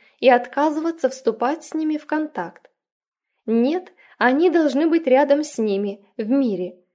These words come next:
но не от мира, не поступать по их примеру, не поддаваться их влиянию, не открывать свои сердца для их обычаев и порядков.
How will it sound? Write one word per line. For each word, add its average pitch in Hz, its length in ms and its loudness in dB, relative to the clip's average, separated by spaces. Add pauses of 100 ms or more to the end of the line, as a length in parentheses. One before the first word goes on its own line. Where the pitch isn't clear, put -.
(280)
но 247 180 6
не 277 180 6
от 285 140 0
мира, 277 440 -2 (240)
не 254 200 2
поступать 285 680 -2
по 220 60 -2
их 208 220 -2
примеру, 208 580 -2 (440)
не 262 180 2
поддаваться 269 680 2
их 302 160 -6
влиянию, 208 760 -2 (240)
не 233 200 4
открывать 247 500 0
свои 277 200 2
сердца 277 540 -6
для 240 220 4
их 240 140 -2
обычаев 196 580 -2
и 247 120 -8
порядков. 247 640 -4